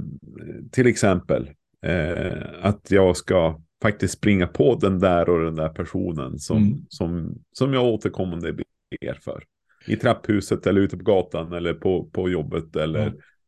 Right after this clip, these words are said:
Speaker 1: vad det nu är. Det, det är väl i linje med det. Att,
Speaker 2: Absolut.
Speaker 1: att be om
Speaker 2: Och jag
Speaker 1: en öppen dörr.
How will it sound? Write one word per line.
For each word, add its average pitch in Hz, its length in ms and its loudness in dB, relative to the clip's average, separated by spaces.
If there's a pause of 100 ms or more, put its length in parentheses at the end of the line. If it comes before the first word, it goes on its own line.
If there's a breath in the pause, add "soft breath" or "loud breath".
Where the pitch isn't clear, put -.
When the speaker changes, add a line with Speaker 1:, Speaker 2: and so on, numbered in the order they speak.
(120)
Speaker 1:
vad - 180 -4
det 80 100 -8
nu 82 140 -8
är. 64 220 -8 (560)
Det, 113 420 2 (140)
det 143 80 4
är 156 40 4
väl 123 160 2
i 104 80 4
linje 95 420 -4
med 80 120 -6
det. 69 240 -6 (300)
Att, 101 160 -4
Speaker 2:
Absolut. 139 540 4 (140)
Speaker 1:
att - 60 -10
be 98 240 2
om 95 40 2
Speaker 2:
Och 143 60 4
jag 147 80 2
Speaker 1:
en 90 60 -2
öppen 87 380 -4
dörr. 73 320 0